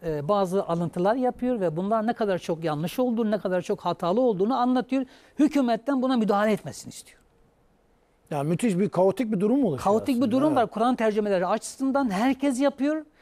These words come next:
Speaker 1: Hatta aynen o, e, Sebil Reşat'taki bir yazıda diyor ki, "Nasara yan sorun ne olduğunu bilmeyen insanlar dahi Kur'an tercüme ediyor."
Speaker 2: Hocam, bugün, bu, bugünkü durumu da biraz şey
Speaker 1: Bugün de
Speaker 2: yapıyoruz
Speaker 1: biraz
Speaker 2: aslında. Yani bugün
Speaker 1: <laughs>
Speaker 2: hakikaten yani Türkçe'de üç yüz, üç yüzün küsür, dört yüze yakın meal
Speaker 1: Meal
Speaker 2: var.
Speaker 1: var
Speaker 2: Yani
Speaker 1: ve iş-,
Speaker 2: hakikaten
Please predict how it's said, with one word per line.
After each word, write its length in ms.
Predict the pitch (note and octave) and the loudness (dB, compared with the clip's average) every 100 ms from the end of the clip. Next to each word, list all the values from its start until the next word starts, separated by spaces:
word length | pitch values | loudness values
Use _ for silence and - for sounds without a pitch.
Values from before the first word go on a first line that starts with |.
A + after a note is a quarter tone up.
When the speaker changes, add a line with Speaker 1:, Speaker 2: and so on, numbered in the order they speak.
| - | -6
Speaker 1:
Hatta 520 | A#3 A#3 - C4+ A#3+ - | -6 -4 0 2 2 -2
aynen 280 | A#3+ C#4+ A#3+ G#3 | 0 2 2 0
o, 240 | B3 B3+ - _ - | 2 2 0 _ -4
e, 400 | F#3 E3 D3+ D3 D#3 _ _ _ | -2 0 -2 -4 -8 _ _ _
Sebil 340 | - G#3 A#3 | -4 0 2
Reşat'taki 640 | G#3 G3 G#3+ G3+ G#3 - G#3 | 2 2 0 0 -4 -2 0
bir 140 | A3 | 0
yazıda 360 | F3 F#3+ G3 G#3+ | 0 0 0 -2
diyor 160 | C4 | -2
ki, 200 | A#3+ F#3+ D#3+ - - | -4 -6 -8 -10 -4
"Nasara 460 | F3+ B3 C#4 A#3+ | 0 0 0 0
yan 220 | G3+ G#3 C4 | 2 2 0
sorun 360 | B3+ A#3 G#3 | 0 0 2
ne 60 | G#3+ | 2
olduğunu 380 | B3+ A3 G3+ F#3 | 0 0 0 0
bilmeyen 320 | A#3 A3+ A3+ | 0 2 0
insanlar 560 | G3+ G3 G#3+ A3 B3+ | -2 -2 0 0 0
dahi 140 | A#3 A3+ | 2 0
Kur'an 280 | A3 A3 G#3 | 2 0 0
tercüme 380 | E3 C3 C3+ | -2 -4 -6
ediyor." 280 | A#2+ A2 A#2 | -10 -12 -6
Speaker 2:
Hocam, 300 | C#3+ E3 F#3 | 0 2 2
bugün, 300 | D#3 F3 F3+ | 2 2 4
bu, 200 | E3 E3+ | 2 2
bugünkü 380 | D#3+ F3+ F#3+ G3+ | 2 2 2 2
durumu 280 | G3 A#3+ B3 | 2 4 4
da 120 | G3 | 4
biraz 180 | E3+ D#3 | 2 2
şey 80 | A#3 | 2
Speaker 1:
Bugün 260 | - F4 | 4 4
de 40 | C#4+ | 4
Speaker 2:
yapıyoruz 200 | G#3+ D3 | 2 4
Speaker 1:
biraz 220 | G#3 G3+ | 4 4
Speaker 2:
aslında. 260 | F#3 E3+ E3 | 2 0 0
Yani 100 | F3 | 0
bugün 80 | |
Speaker 1:
<laughs> 40 | D#3 | 2
Speaker 2:
hakikaten 460 | F#3+ A3+ F#3+ E3 D#3+ | 0 0 0 -2 0
yani 360 | E3+ E3+ E3 - - - - - | 0 0 -2 -4 -14 -18 -16 -4
Türkçe'de 360 | F#3 - F3+ | -4 0 2
üç 200 | E3+ D#3+ | 2 2
yüz, 280 | F3 E3 D#3+ | -2 -2 -2
üç 240 | F#3+ E3 - | -2 -4 -2
yüzün 260 | E3+ E3+ | 0 0
küsür, 460 | C#3+ E3 - D#3+ C3+ | -2 -4 -2 -2 0
dört 220 | D#3+ - | -2 -2
yüze 140 | C#3+ | -2
yakın 300 | D#3+ D3 G3 | 0 0 -2
meal 520 | F3 F3+ E3 C#3+ D#3 F3+ | -4 -4 -4 -2 0 0
Speaker 1:
Meal 100 | E3 | 0
Speaker 2:
var. 120 | D#3+ | 0
Speaker 1:
var 160 | C#3+ G#3 | 0 -2
Speaker 2:
Yani 100 | A#3+ | 0
Speaker 1:
ve 40 | F3+ | 0
iş-, 60 | |
Speaker 2:
hakikaten 400 | D#3+ F#3 A3+ G#3+ | -2 -2 -4 -2